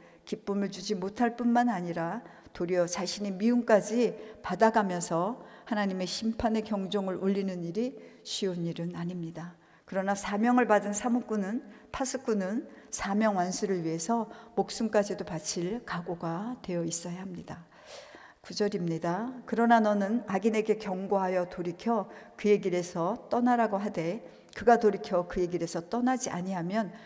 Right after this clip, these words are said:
그는 자기 죄악으로 말미암아 죽으려니와 너는 내 생명을 보존하리라." 파수꾼이 경고의 나팔을 불 때 백성들은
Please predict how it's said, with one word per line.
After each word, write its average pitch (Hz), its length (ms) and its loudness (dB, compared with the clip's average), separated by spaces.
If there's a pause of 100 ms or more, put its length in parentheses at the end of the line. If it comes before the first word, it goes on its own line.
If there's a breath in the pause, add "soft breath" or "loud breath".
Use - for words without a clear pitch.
(160 loud breath)
그는 180 240 -4
자기 180 340 -4
죄악으로 190 500 2
말미암아 175 1000 -2
죽으려니와 185 760 0 (220 loud breath)
너는 170 260 -2
내 156 120 -2
생명을 226 640 -2 (180 loud breath)
보존하리라." 175 880 -6 (800 loud breath)
파수꾼이 277 520 2
경고의 226 460 6
나팔을 196 400 2
불 165 120 -4 (100)
때 175 360 -2 (180)
백성들은 202 760 -2